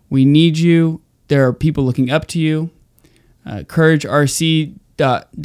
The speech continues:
org is a great, uh, website if you are, uh, experiencing S S A.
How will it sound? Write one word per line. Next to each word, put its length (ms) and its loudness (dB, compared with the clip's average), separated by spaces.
org 500 -2
is 240 -2
a 140 -2
great, 440 -2
uh, 340 -6
website 500 -2
if 180 -4
you 180 2
are, 300 -2
uh, 400 -8
experiencing 540 2
S 180 -4
S 180 -6
A. 300 0